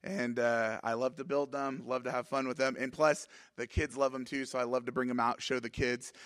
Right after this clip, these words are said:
and it's a great time. Well, on Sunday, I walk in to my office, and I find out I'm not the only one that loves Legos. In fact,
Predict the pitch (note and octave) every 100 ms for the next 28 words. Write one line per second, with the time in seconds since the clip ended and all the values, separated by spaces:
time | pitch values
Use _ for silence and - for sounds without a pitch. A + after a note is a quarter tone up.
0 | - - A#2+ A#2+ G#2+ A#2 C3 B2+ A#2+ -
1 | C3 A2 B2 F#3+ - - - - - _
2 | - - - - _ - D3+ F3+ F3 -
3 | F#3 D3+ A2+ F2+ - - - _ _ _
4 | _ - F#3+ C3 B2 B2+ C3+ E3+ F3+ C#3
5 | A2+ A#2+ - - _ _ _ _ - -
6 | E3 D#3+ C#3 A#2+ G#2+ A#2 G#2+ - - -
7 | _ _ _ _ _ _ _ _ _ -
8 | B2 A#2+ C#3 C#3 C#3 C3+ B2+ C3+ D3+ C#3
9 | B2+ C3 C3+ C3+ C3 B2 G#2 B2 B2+ A#2+
10 | A#2+ A2 A2 - - - - - _ _
11 | _ - - - - A#2 A#2+ - A3 C#3
12 | A#2 - -